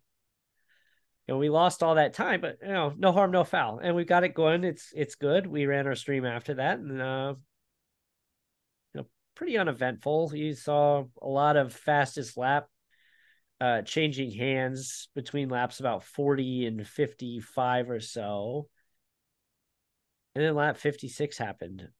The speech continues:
where we had, what was it, Kevin Magnussen lost his, uh, lost one of his wheels.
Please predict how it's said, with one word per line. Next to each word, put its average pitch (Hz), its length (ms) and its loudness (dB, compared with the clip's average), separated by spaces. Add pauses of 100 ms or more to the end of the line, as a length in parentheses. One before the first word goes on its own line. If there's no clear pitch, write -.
(420)
where 113 440 -2
we 120 340 -6
had, 107 640 -4 (100)
what 117 100 -10
was 117 100 -8
it, 98 100 -14
Kevin 120 240 -4
Magnussen 135 680 -4 (1300)
lost 123 400 0
his, 123 320 -6
uh, 120 340 0
lost 113 320 -4
one 127 120 -6
of 117 80 -8
his 110 200 -6
wheels. 143 560 -2